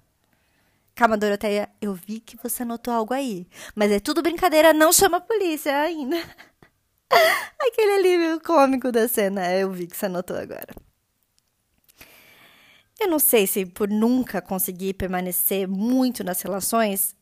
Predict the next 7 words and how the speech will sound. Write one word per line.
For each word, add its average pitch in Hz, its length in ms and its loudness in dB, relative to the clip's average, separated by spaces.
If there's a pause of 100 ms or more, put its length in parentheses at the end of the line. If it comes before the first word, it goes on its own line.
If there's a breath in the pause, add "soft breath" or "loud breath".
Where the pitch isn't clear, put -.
(160)
eu 196 100 -2
entendo 220 320 -6
mais 233 240 0
o 247 40 -2
lado 233 260 0
dos 233 220 -6
abandonados 220 920 -6